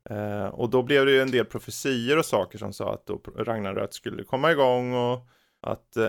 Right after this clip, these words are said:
Atreus har vissa saker som kan komma att stå,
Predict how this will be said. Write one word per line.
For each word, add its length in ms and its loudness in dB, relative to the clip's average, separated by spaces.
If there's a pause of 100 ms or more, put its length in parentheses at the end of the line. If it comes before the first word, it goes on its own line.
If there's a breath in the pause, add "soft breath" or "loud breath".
Atreus 680 2
har 200 2
vissa 600 2
saker 440 0
som 400 -6 (280)
kan 220 -6
komma 380 -2
att 140 -12
stå, 400 -6